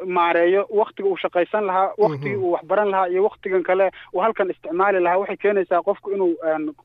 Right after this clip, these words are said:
Speaker 1: nolosha xataa uga dhaco, ah, wa-, way dhici kartaa.
Speaker 2: Waa
Speaker 1: Een,
Speaker 2: gartay.
Speaker 1: waxaa dhacda oo waxyaabaha xun oo Soomaalida, ah,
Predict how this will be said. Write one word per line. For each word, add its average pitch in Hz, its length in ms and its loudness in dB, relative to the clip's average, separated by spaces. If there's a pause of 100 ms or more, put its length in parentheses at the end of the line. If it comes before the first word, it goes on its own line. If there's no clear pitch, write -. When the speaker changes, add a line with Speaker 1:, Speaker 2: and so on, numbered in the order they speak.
(340)
Speaker 1:
nolosha 196 320 -2
xataa 165 260 -4
uga 165 180 0
dhaco, 160 280 -4 (400)
ah, 147 180 -6
wa-, 156 200 -2
way 165 160 0
dhici 175 180 0
kartaa. 170 320 -4 (340)
Speaker 2:
Waa 202 180 2
Speaker 1:
Een, 202 60 2
Speaker 2:
gartay. 202 160 -2
Speaker 1:
waxaa 240 200 0
dhacda 208 380 2
oo 196 260 -6
waxyaabaha 214 340 0
xun 226 320 -4
oo 180 120 -4
Soomaalida, 196 500 0
ah, 180 220 -10